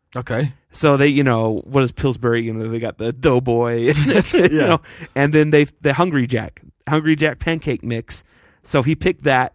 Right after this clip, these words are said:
Speaker 2: and they went with
Speaker 1: And
Speaker 2: Hungry
Speaker 1: just did an
Speaker 2: Jack's.
Speaker 1: apostrophe S.
Speaker 2: Yeah.
Speaker 1: All right.
Speaker 2: Uh, in, uh,
Speaker 1: What
Speaker 2: so
Speaker 1: a, what a web.
Speaker 2: I know, right?
Speaker 1: What a
Speaker 2: Crazy.
Speaker 1: web.
Speaker 2: Who knew? So anyway, um, Australia is seriously a ton like the U S. It's, I
Speaker 1: Yeah.
Speaker 2: could totally move there.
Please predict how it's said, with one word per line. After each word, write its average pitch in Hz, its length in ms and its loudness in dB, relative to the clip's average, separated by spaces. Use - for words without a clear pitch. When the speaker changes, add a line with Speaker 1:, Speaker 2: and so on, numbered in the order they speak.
Speaker 2:
and 120 300 -4
they 120 120 0
went 123 180 -2
with 110 120 -4
Speaker 1:
And - 60 -8
Speaker 2:
Hungry 131 200 0
Speaker 1:
just 117 120 -2
did 123 100 2
an 110 80 0
Speaker 2:
Jack's. - 280 -8
Speaker 1:
apostrophe 113 600 -6
S. 95 220 -8
Speaker 2:
Yeah. 143 160 0
Speaker 1:
All 131 120 -4
right. 160 160 0
Speaker 2:
Uh, 120 320 -2
in, 117 380 -6
uh, 113 380 -8
Speaker 1:
What 143 120 0
Speaker 2:
so 139 60 2
Speaker 1:
a, 110 220 -4
what 160 140 -4
a 147 40 0
web. 110 500 -4
Speaker 2:
I 135 160 2
know, 185 220 4
right? 147 360 0
Speaker 1:
What 135 200 -6
a 233 40 -2
Speaker 2:
Crazy. 160 400 -2
Speaker 1:
web. 107 100 -20
Speaker 2:
Who 156 160 -4
knew? 185 320 -4
So 226 220 -2
anyway, 147 520 0
um, 185 460 0
Australia 208 460 2
is 151 120 0
seriously 185 480 -2
a 147 60 2
ton 143 220 -2
like 127 160 -4
the 120 120 -4
U 110 160 -2
S. 101 360 -8
It's, - 340 -6
I 123 80 -2
Speaker 1:
Yeah. 139 40 -2
Speaker 2:
could - 180 -4
totally 156 320 -2
move 113 240 -4
there. 110 240 -2